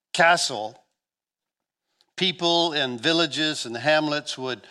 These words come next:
would ring the church bells and shout, "The king is coming, the lion has returned."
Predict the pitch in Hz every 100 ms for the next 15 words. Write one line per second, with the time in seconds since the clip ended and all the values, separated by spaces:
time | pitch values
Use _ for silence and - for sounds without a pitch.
0 | - - - - 123 113 117 160 190 175
1 | 165 - 165 160 - 123 156 151 147 143
2 | 143 - 131 123 110 - _ _ - -
3 | - - 180 170 170 - 151 131 - 208
4 | 214 190 - 151 139 143 147 127 _ _
5 | _ _ _ _ _ _ _ 127 127 127
6 | 139 175 175 175 165 117 123 151 131 143
7 | - 160 156 117 95